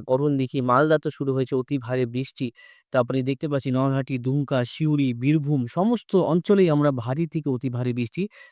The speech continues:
লক্ষ্য করতে পারছি। কলকাতাতে হালকা মেঘলা, কিন্তু আগামী দু থেকে তিন ঘন্টার মধ্যে ঝোড়ো হাওয়ার সাথে বজ্রগর্ভ মেঘের সৃষ্টি হওয়ার সম্ভাবনা রয়েছে। আস্তে আস্তে এই নিম্নচাপ যখন সরবে, দেখুন, তখন কিন্তু নিম্নচাপের শক্তি আরও বাড়বে। আর এটা ক্রমশ নর্থের দিকে সরবে। তো দেখতে পাচ্ছেন,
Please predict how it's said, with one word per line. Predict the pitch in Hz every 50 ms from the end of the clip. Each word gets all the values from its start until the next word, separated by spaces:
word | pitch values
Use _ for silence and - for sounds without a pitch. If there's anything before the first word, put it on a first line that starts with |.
| -
লক্ষ্য | - 131 131 131 120 - - 123
করতে | - 123 110 120
পারছি। | 113 113 117 113 - 135
কলকাতাতে | 120 - 165 175 165 202 214 208 - 202
হালকা | 156 151 156 156 - 170
মেঘলা, | 160 156 156 156 151 160 160 156
কিন্তু | - 156 151 156 151
আগামী | - 113 131 135 147 151 156
দু | 147 135 139 139
থেকে | - - 143 151
তিন | 135 151 156 170
ঘন্টার | 156 180 190 185 165 185 170
মধ্যে | 160 156 151 147 156 143 _ - - - _ - 135
ঝোড়ো | - - 160 160 175
হাওয়ার | 165 131 139 139 139
সাথে | - - 131 139 139 135 127 _ - _ _ -
বজ্রগর্ভ | 131 127 123 135 139 131 120 139 139 139 139 131 131
মেঘের | 131 127 127 120 135 131
সৃষ্টি | 123 - 139 127 - - 143
হওয়ার | 127 127 123 -
সম্ভাবনা | - 123 123 127 120 120 120 120 113
রয়েছে। | 113 117 120 - - - _ - - - - -
আস্তে | - 147 - - - 214
আস্তে | 208 - - 214
এই | - 165 156
নিম্নচাপ | 151 156 156 160 165 151 - 160 147
যখন | 143 147 131 147
সরবে, | 135 - - 156 160 147 131 123
দেখুন, | 117 123 - 135 120 110
তখন | - 127 123 165 175
কিন্তু | 170 - 156 143 131 151
নিম্নচাপের | 135 127 123 127 127 120 - - 139 131
শক্তি | - - 123 - _ - - - _ _ _ _ _ _ _ _ _ -
আরও | - 131 139 151
বাড়বে। | 135 110 107 107 107 110 113 110 113 117 127 120 107 _ _ - - - - _
আর | - 120 120 117
এটা | - 135 139 175
ক্রমশ | 160 _ - 170 175 175 - -
নর্থের | 180 151 139 135 - - 160 151
দিকে | 147 156 160 165
সরবে। | 151 - 170 160 165 175 185
তো | 175 - 165
দেখতে | 139 143 143 - - 185
পাচ্ছেন, | 170 190 185 - 214